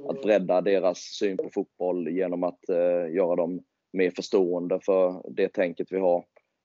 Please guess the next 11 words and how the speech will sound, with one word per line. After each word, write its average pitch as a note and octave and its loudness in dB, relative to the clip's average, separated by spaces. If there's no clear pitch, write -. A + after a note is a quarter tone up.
Eh, E2+ -2
och E2 2
att, - -6
eh, E2+ 2
det G2 4
är F2+ 2
en F#2 -2
resa E2+ 0
som F#2 -4
vi, F2 2
eh, E2 -2